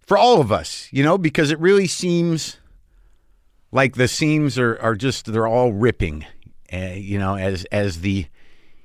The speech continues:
evil and the angry just kinda push through and find ways to destroy, like, any sense of security or safety we may have once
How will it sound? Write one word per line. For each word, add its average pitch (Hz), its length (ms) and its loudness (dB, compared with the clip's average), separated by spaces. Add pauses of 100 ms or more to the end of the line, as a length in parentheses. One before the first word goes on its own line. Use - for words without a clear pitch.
(420)
evil 120 520 0
and 95 220 -4
the 101 200 -4
angry 117 600 2
just 101 360 -8
kinda 95 240 -4 (140)
push - 320 0
through 117 480 2
and 80 180 -6
find 107 400 -2
ways 101 360 0
to 90 140 -4
destroy, 104 920 -2 (580)
like, 104 340 -4 (340)
any 156 260 2
sense 127 420 -2
of 110 100 -8
security 120 600 0
or 107 80 0
safety 107 440 -2
we 104 180 0
may 117 280 0
have 92 260 -6
once 107 500 -4